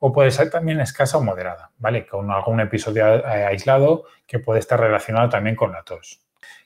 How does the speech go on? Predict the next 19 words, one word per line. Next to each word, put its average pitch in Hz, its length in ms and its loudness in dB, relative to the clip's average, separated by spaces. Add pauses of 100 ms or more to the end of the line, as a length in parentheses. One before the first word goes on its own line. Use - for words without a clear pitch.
(120)
¿Qué 147 100 0
medidas 165 360 2
generales 143 340 2
vamos 135 240 4
a 127 100 2
tomar 127 440 4
para, 104 1120 2
eh, 101 340 -6
el 98 140 -8
tratamiento, 107 540 -6
para 107 160 0
el, 98 140 -2
para, 95 920 -2 (100)
para 110 200 2
el 110 40 0
manejo 107 400 0
de 98 120 0
la 98 100 2
hemoptisis? 101 800 -8